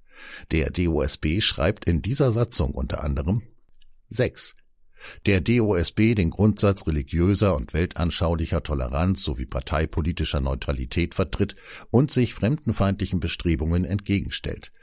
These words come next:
Er vertritt den Grundsatz religiöser und weltanschaulicher Toleranz sowie parteipolitischer Neutralität.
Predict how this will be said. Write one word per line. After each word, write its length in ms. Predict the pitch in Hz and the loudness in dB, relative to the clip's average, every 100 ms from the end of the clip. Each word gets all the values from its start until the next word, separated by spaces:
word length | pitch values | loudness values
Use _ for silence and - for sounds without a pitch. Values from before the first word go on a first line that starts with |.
| - - | -20 -8
Er 120 | - 80 | -4 0
vertritt 380 | 78 - 98 | 0 0 0
den 100 | 76 | 0
Grundsatz 600 | 73 90 92 - 110 - - | 2 2 2 2 2 2 0
religiöser 680 | 73 69 76 82 87 107 | -2 0 0 0 2 2
und 160 | 78 58 | 0 -2
weltanschaulicher 880 | 71 80 - 80 - 82 82 80 76 | -2 -2 -4 -2 0 0 0 -2 -2
Toleranz 640 | 76 65 64 73 90 - | -2 -2 -2 0 0 0
sowie 220 | 78 69 | -2 -2
parteipolitischer 880 | - 65 71 67 - 78 78 90 90 | -2 -2 -2 -4 -2 -4 -2 -2 0
Neutralität. 840 | 82 65 60 76 71 80 - - | -2 -4 -4 -4 -4 -4 -6 -8